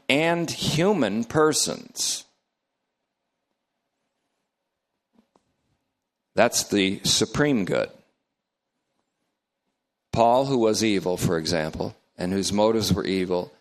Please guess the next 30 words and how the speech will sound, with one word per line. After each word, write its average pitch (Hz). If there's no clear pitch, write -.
and 90
whose 95
intentionality 107
was 98
murder, 95
was 107
brought 127
into 117
such -
a 131
place 117
that 113
he 113
said, 120
"It 117
is 117
no 120
longer 113
I 107
who 104
live, 98
but -
Christ 120
who 92
lives 82
in 78
me." 64
His 90
fellowship 110
was 92